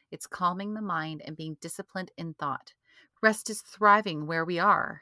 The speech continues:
instead of striving for where we want to be. Rest is peace." We're so conditioned to link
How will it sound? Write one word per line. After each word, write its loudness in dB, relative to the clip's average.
instead -4
of -10
striving 0
for -8
where -6
we -8
want -8
to -12
be. -14
Rest -6
is -14
peace." -16
We're 2
so 0
conditioned 0
to -4
link -4